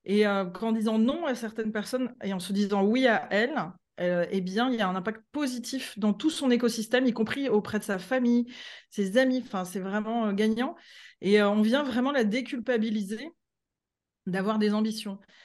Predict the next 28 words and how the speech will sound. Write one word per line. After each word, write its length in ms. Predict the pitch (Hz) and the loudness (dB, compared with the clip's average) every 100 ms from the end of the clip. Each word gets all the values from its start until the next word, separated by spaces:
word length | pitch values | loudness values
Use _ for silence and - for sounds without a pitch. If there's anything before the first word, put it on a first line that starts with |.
| _ | _
Hier, 220 | 196 240 254 | 0 2 2
j'ai 140 | 220 | 0
lancé 340 | 220 220 247 | 0 0 -2
mon 180 | 240 214 | -2 0
nouveau 200 | 208 214 | 0 0
programme 340 | 214 214 214 226 | -4 -4 -4 -4
qui 100 | - | -6
s'appelle 280 | 196 190 | -6 -4
Les 100 | 185 | -4
Pionnières 400 | 180 220 202 190 | -2 0 0 0
du 120 | 180 175 | -4 -6
Commerce. 320 | 156 202 - | -6 -6 -8
Bon, 100 | 127 | -12
voilà, 360 | 117 101 - - - | -8 -6 -6 -10 -12
j'ai 140 | 180 | -6
utilisé 300 | 180 185 185 | -6 -4 -4
ce 120 | 180 180 | -4 -2
mot. 180 | 247 - - - - - | -2 -4 -14 -18 -18 0
Et, 220 | - 240 269 | 4 6 8
euh, 140 | 202 | 6
je 80 | 196 | 4
leur 120 | 202 | 4
demandais, « 180 | 208 254 | 4 4
C'est 140 | 233 | 2
quoi 120 | 220 254 | 4 4
votre 260 | 226 - | 4 2
ambition 340 | 226 226 - 262 | 2 2 0 -4
secrète ? » 760 | - 226 214 - 190 - - | -2 -4 -4 -6 -6 -8 -20